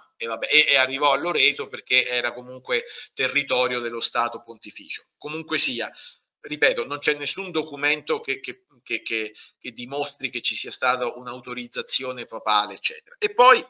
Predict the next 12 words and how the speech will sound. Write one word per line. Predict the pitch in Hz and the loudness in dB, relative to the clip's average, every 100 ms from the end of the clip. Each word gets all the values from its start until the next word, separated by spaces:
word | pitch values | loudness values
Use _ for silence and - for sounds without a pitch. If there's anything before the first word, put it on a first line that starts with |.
| _ _ _ _ | _ _ _ _
ci | - 127 | -8 0
sono | 160 165 143 | 0 2 0
de-, | 143 135 135 | -2 -4 -8
degli | 131 127 | -8 -2
aspetti | 135 - 156 170 147 | 2 4 2 0 -4
molto, | 131 139 139 135 123 110 - - _ _ _ _ - - | -6 -8 -6 -4 -4 -4 -10 -20 _ _ _ _ -10 -8
eh, | 110 | -8
più | - | -8
che | 117 | 2
altro | 139 139 120 | 2 2 -8
tecnici, | - 185 - 123 123 113 110 98 - - _ _ _ | 0 -2 -2 -14 -4 0 0 -2 -18 -20 _ _ _
eh, | 107 104 117 113 113 110 107 104 98 - | -10 -8 -6 -6 -8 -8 -8 -10 -12 -14